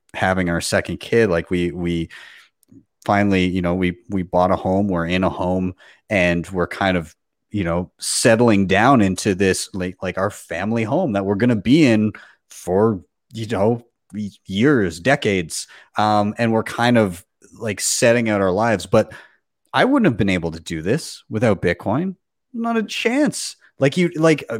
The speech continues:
coming into it, just even with a, a well-paying job, to have that kind of a, a down payment, to have the, the funds necessary, you know, in a, a fiat world where you're,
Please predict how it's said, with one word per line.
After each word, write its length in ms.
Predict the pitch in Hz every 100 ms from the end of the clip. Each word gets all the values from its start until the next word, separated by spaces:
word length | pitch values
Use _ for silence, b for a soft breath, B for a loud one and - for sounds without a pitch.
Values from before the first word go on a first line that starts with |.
| -
coming 380 | - 196 196
into 500 | 160 175 202 196 147
it, 160 | 123 104
just 340 | 120 131 104 -
even 300 | 190 220 202
with 180 | 170 165
a, 200 | 139 120 117
a 100 | 120
well-paying 680 | 107 117 135 - 139 135 101
job, 520 | 98 127 127 85 82 b b b b _
to 120 | 147
have 280 | 143 135 151
that 180 | 147 135
kind 260 | - 123
of 240 | 120 92 90 b b _ 104
a, 180 | 92 87
a 80 | 107
down 320 | 90 107 98
payment, 440 | - 127 135 135 117
to 100 | 98
have 500 | - 120 120 107 - b b
the, 320 | 107 104 101 104
the 140 | 101
funds 440 | - 120 120 101
necessary, 760 | 104 113 123 123 123 123 123 - - -
you 160 | 120 104
know, 220 | 98 110
in 300 | 123 120 120 117
a, 480 | 107 104 104 101 _ -
a 160 | 104
fiat 480 | 98 - 135 117 113
world 560 | 98 101 123 90 85 - _ _ _
where 440 | 104 101 95 95 95
you're, 560 | 95 92 90 90 87